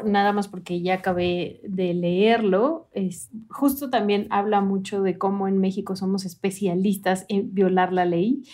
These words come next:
y es el libro de Penilei Ramírez, Los Millonarios de la Guerra, que habla cómo, eh, nuestra clase política se hizo rica con, eh, esta llamada guerra contra el narcotráfico, en el cual,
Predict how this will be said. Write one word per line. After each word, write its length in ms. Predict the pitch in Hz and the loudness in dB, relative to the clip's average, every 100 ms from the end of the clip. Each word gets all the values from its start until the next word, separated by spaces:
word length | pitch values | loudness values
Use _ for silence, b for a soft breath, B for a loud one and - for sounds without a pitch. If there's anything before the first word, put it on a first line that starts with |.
| B B B - | B B B 0
y 180 | 202 202 | 4 6
es 140 | 190 | 6
el 80 | 196 | 6
libro 220 | 196 202 | 6 6
de 80 | 190 | 4
Penilei 440 | 175 170 170 180 | 4 2 4 4
Ramírez, 440 | 180 185 180 185 175 | 4 4 2 2 0
Los 120 | 170 | -2
Millonarios 560 | 165 170 170 180 190 | 0 2 2 2 0
de 120 | 175 170 | 0 0
la 120 | 160 | 2
Guerra, 480 | 165 175 190 214 - | 2 2 2 0 -2
que 140 | 196 175 | -2 0
habla 600 | 180 185 196 196 - _ - | 2 2 4 4 0 _ -4
cómo, 560 | 214 202 196 208 220 - _ - | 0 0 2 0 -2 -8 _ -12
eh, 540 | 180 180 175 175 175 | -10 -6 -4 -4 -4
nuestra 300 | 175 180 175 | -6 -8 -10
clase 280 | 170 190 196 | -6 -6 -4
política 500 | 190 175 185 - 190 | -6 -6 -6 -8 -8
se 140 | 180 190 | -6 -2
hizo 280 | 190 202 | -2 0
rica 460 | 190 208 202 156 - B B B B - | 2 2 0 -4 -6 B B B B 0
con, 800 | 208 185 185 185 190 190 196 - | 4 4 4 4 4 4 0 -4
eh, 260 | 190 170 175 185 - | -4 -4 -4 -6 -4
esta 560 | 208 - 190 175 170 196 | -6 0 0 2 0 -2
llamada 480 | 185 175 180 190 175 | -2 0 2 2 2
guerra 340 | 175 175 175 | 0 0 -4
contra 320 | 175 170 175 | -4 -2 0
el 100 | 175 | 0
narcotráfico, 1000 | 170 170 170 185 202 196 196 190 202 226 _ - | 2 0 -2 -2 -2 -2 -4 -6 -6 -8 _ -10
en 240 | 196 175 | -6 -4
el 200 | 175 170 | -4 -4
cual, 520 | - 196 185 180 180 | 2 2 4 4 4